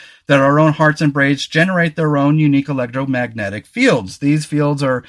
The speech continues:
thought to be able to communicate certain content about the individual's feelings, desires, and beliefs, even those among, uh, us who are not natural born empaths. Um,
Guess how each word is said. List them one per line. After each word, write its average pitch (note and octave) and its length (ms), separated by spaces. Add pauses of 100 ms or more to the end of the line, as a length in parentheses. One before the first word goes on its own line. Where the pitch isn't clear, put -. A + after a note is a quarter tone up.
(220)
thought C#3+ 240
to D#3+ 60
be C#3 180
able B2+ 200
to - 120
communicate E3 680
certain F3+ 520
content D#3 760 (500)
about C#3+ 420
the D#3+ 120
individual's C3+ 580
feelings, G3+ 480
desires, B2+ 640
and C#3+ 120
beliefs, D#3+ 680 (420)
even E3+ 300
those D#3+ 280
among, C3+ 440
uh, A#2+ 480 (360)
us C#3+ 300
who D3 140
are C#3+ 100
not C3 260
natural A#2+ 360
born B2 180
empaths. C#3 720
Um, A#2 420